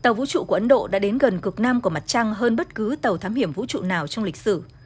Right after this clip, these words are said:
Vùng cực nam của mặt trăng được coi là khu vực mang lại lợi ích quan trọng cả về chiến lược và khoa học đối với mọi quốc gia tham gia sứ mệnh du hành vũ trụ. Với cuộc đổ bộ này, Chandrayaan ba dự kiến duy trì hoạt động trong hai tuần, thực hiện một loạt thí nghiệm, bao gồm phân tích quang phổ về thành phần khoáng chất của bề mặt mặt trăng.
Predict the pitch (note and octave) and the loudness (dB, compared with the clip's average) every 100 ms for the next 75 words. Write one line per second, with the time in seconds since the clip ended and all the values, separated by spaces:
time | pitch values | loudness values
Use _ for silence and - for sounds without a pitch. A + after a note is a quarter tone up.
0 | - - - G#3+ A3+ B3+ B3 C#4+ C#4+ G#3+ | -20 -20 -12 -2 0 0 2 2 2 0
1 | F3 - C4+ B3 F#3+ - B3+ A3+ - C4+ | -4 -2 0 0 0 2 2 2 0 -2
2 | G#3+ F#3 G3 G#3+ G#3 - F#3+ - - G#3+ | -2 -2 -4 -2 -2 -2 -4 -4 -4 -2
3 | F#3+ G3 F3 - - - G#3 G3 G#3+ - | 0 -2 -2 -6 -20 -4 -2 0 0 0
4 | A3 D4 A#3 F3 - B3+ A#3 - G3 F3+ | 0 0 0 -2 -4 -2 -2 -2 -6 -4
5 | C4 C4 - D4+ - A#3 G#3 - A3 G#3 | 0 0 0 -6 -4 -2 -2 -2 -4 -4
6 | G3+ F#3 - G#3+ C4 F3 G#3 G#3 D3+ D#3+ | -4 -4 -2 -2 -2 -4 -6 -4 -6 -6
7 | G#3+ G#3 - - - B3+ C#4+ C4+ A3+ G3 | -2 -4 -4 -12 -2 0 2 2 2 0
8 | E3+ F#3 F3 D#3+ - - - C#4 B3+ B3 | 0 0 -2 -4 -12 -12 0 0 2 0
9 | A#3 A3+ G#3+ F#3 A#3+ - G3+ G#3 C#4 C4+ | 2 2 2 0 -4 -4 -4 -2 -2 -2
10 | A3 G#3 F#3 F#3 F3 A3+ G3+ A3 G3 F#3 | -2 -4 -2 -4 -2 -4 -2 -6 -2 -2
11 | C#3+ - - - - A#3 B3 G3 G3 G3 | -4 -10 -20 -12 -4 0 2 0 -2 0
12 | F3+ - G#3 C4 - - - - - C4+ | 0 0 0 2 0 -4 -20 -6 0 2
13 | B3 G3 E3 C4+ B3+ E4+ B3 G#3 - G#3 | 2 0 0 -2 0 0 -2 -2 0 0
14 | D3 D3 F#3 E3+ F#3 F3 F#3 D3+ - E3 | 0 -2 -4 -4 -6 -4 -6 -6 -6 -6
15 | - F4+ - F3 E3+ D3 D3 C#3+ - F#3 | -4 -4 -2 -4 -2 -4 -6 -8 -4 -4